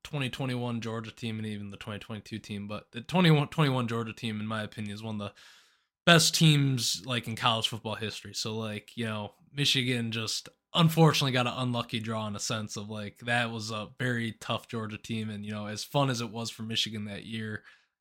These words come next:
you know, obviously kind of the first year of tasting that kind of success, uh,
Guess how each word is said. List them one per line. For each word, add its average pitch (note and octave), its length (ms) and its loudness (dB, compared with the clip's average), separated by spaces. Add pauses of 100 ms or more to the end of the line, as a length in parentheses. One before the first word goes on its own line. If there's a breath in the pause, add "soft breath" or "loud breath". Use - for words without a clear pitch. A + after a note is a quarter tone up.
you G#2+ 60 -6
know, G2 60 -6
obviously A2 380 -2
kind A2 180 -6
of G2+ 60 -6
the G2 60 -8
first - 360 -6
year A2 160 -4
of G2+ 80 -10
tasting G#2+ 420 -6
that G#2+ 200 -8
kind G#2 160 -8
of G2+ 60 -8
success, - 600 -6
uh, G2 260 -8